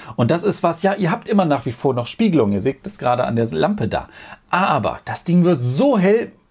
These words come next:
ne, das ist, glaub ich, nur noch das iPad Pro, was ich genauso gerne, sag ich mal, draußen benutze,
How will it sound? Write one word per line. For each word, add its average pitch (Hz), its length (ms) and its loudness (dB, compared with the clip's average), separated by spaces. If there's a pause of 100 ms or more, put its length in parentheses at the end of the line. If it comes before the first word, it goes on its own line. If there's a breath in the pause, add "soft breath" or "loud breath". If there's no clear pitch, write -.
(120)
ne, 147 280 2
das 175 120 0
ist, - 40 -16
glaub 175 160 2
ich, 170 80 -2
nur 190 100 2
noch 220 140 2
das 180 140 -2
iPad 165 420 -2
Pro, 214 360 2
was 165 180 -2
ich 147 120 -12
genauso 156 500 2
gerne, 123 360 0
sag 101 180 0
ich 101 160 -6
mal, 92 160 0
draußen 160 500 0
benutze, 101 520 2